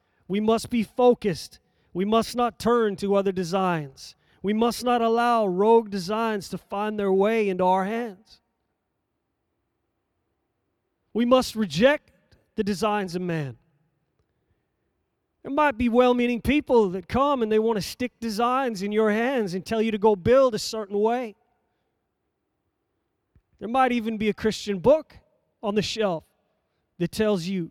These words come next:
to design in this way. But if it does not line up with the Word of God, we reject it.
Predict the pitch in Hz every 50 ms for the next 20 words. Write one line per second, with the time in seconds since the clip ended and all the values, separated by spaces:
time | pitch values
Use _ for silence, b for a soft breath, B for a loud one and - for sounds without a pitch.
0 | - - - 185 165 180 156 165 190 180 175 175 175 165 170 170 151 - - -
1 | 180 170 151 139 139 - b b b b b b - 196 190 - - 180 151 151
2 | 226 240 254 220 202 233 247 233 226 220 220 - _ _ _ _ _ 175 170 185
3 | 196 196 196 196 208 220 233 214 - _ _ _ _ _ _ _ _ _ _ _
4 | _ _ - 147 - - 160 160 170 180 202 202 190 190 196 185 180 170 156 147
5 | - _ _ _ _ _ _ _ _ _ _ _ _ _ _ _ _ _ _ _
6 | - 151 156 156 165 170 156 147 160 165 170 - 220 196 180